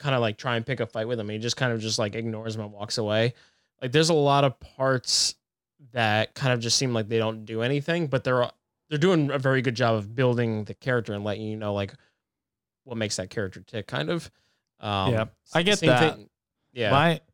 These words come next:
Speaker 2: my thought is this then. I, 'cause, 'cause this is the, this is kind of the struggle I was having in those moments where I was very aware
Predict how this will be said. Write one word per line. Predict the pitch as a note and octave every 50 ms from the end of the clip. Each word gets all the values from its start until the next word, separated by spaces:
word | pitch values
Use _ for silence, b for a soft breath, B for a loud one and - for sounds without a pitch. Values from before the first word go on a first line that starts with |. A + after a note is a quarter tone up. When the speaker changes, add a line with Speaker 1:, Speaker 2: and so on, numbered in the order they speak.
| _ _ -
Speaker 2:
my | C#3+ C3 C3+ D3+ F#3 G#3 G#3+
thought | - - D#3 C3+ B2+ B2 B2 B2 - -
is | B2+ A#2+ A2+ A2 A2 A#2 A2+ A2
this | A#2+ B2+ C3 B2+ - - -
then. | - A2 G#2+ G#2 G2+ G#2 G#2+ A2 - - _ _ _ _ _ _ _ _ _ _ _ _ _ _ _ _ _ _ _ _ _ _ _ _
I, | C#3 C#3 D#3 D#3+
'cause, | C#3+ - - D3 C#3+ -
'cause | - D3+ D3 E3
this | G3 -
is | B3+ A#3+ G3+
the, | F#3 E3+ D#3
this | D3+ D#3 F3+ F#3+ -
is | G#3 F3+ D#3+
kind | - E3+ E3 D#3
of | C#3+ A#2+
the | A#2+
struggle | - - - C#3 C3 C3 C3 C#3 B2+
I | A#2+ A#2+
was | A#2 A2+ G#2+ -
having | - - B2+ A#2 A#2+ A#2+ B2+ B2+ B2 B2 B2+ -
in | C#3+ C3 C3+ C#3+
those | D3 C#3 C#3+ D3 D3+
moments | D3 D3 D3 D3+ D#3 D#3 D#3 -
where | - B2+ B2 A#2+
I | A#2+ A#2+ A#2+
was | A#2+ A#2+ A2+ A2+
very | A#2 A#2+ A#2+ A#2+ A#2+ A#2+
aware | A#2+ A#2 A2+ A2+ A2+ A2+ A#2 A#2 A#2+ A#2+ A#2+ A#2+ A#2